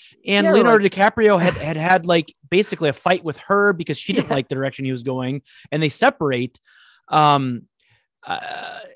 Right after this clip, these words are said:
Speaker 1: and, and she, she in fact leaves Michigan State and goes, like, to her parents' home. And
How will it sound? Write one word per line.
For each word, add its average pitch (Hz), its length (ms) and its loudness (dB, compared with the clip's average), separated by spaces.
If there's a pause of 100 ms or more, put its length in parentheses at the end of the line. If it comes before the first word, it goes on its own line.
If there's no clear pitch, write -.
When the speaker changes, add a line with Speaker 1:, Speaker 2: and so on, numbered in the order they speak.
Speaker 1:
and, 190 160 -2
and 185 140 -4
she, 233 340 -4
she 254 240 -2
in 220 80 0
fact 202 240 0
leaves 196 300 -2
Michigan 147 280 -4
State 160 200 -6
and 147 80 -10
goes, 160 180 -4
like, 165 200 -4
to 185 120 -4
her 175 260 -2
parents' 226 380 -2
home. 110 320 -14 (800)
And 175 480 0